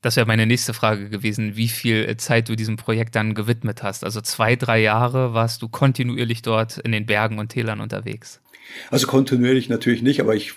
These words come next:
Speaker 2: hab von München nach Südtirol drei Stunden oder zweieinhalb Stunden, da bin ich in Südtirol. Aber wenn man so mal rechnet, dann, wenn man wirklich mal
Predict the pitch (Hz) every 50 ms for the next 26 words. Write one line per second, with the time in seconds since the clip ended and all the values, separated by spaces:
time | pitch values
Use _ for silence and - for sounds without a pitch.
0 | - - 127 117 113 - - 127 120 127 139 139 - 127 120 117 117 139 123 107
1 | - - 135 139 139 - 120 110 107 104 101 101 104 - - - 127 147 156 -
2 | 120 104 113 110 - - 113 117 113 107 - - - - - 110 107 117 127 113
3 | - 117 113 113 120 104 - 139 135 131 - 101 90 92 107 104 - - - -
4 | - - - - - 117 113 120 123 117 - - - - 123 135 135 123 123 -
5 | - 127 123 127 120 110 - 110 135 - - 135 120 - - - - - 120 120
6 | 120 123 120 117 113 113 - - - _ - 120 127 120 123 147 147 143 127 -
7 | 127 117 110 113 110 -